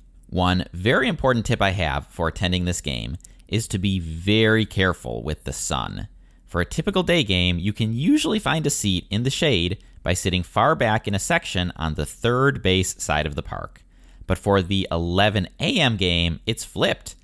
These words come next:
since the sun is still rising until about mid-game. I usually pick a seat in the four hundred level, which is pretty high up, but it's under an overhang for shade and high enough that sometimes you can even get a breeze.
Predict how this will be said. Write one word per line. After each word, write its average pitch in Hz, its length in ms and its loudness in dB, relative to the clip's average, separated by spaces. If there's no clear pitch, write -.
since 104 240 -2
the 95 100 -4
sun 104 340 2
is 87 140 -4
still - 460 -2
rising 113 560 0
until 92 400 0
about 71 340 -2
mid-game. 78 640 -4
I 117 220 2
usually 139 640 0
pick 131 220 -2
a 110 40 0
seat 95 360 -2
in 87 80 -4
the 80 100 -2
four 107 340 0
hundred 87 280 0
level, 60 420 -6
which - 180 -2
is 196 120 -4
pretty 135 220 2
high 90 200 0
up, 62 240 -8
but 110 120 0
it's 117 140 -4
under 120 240 0
an 120 100 2
overhang 104 420 2
for - 120 -2
shade 78 400 0
and 85 120 -4
high - 240 -4
enough 180 480 -2
that 82 120 -8
sometimes 170 560 -2
you 104 60 -6
can - 100 -4
even 95 280 0
get 67 180 -6
a 90 40 -8
breeze. 57 540 -8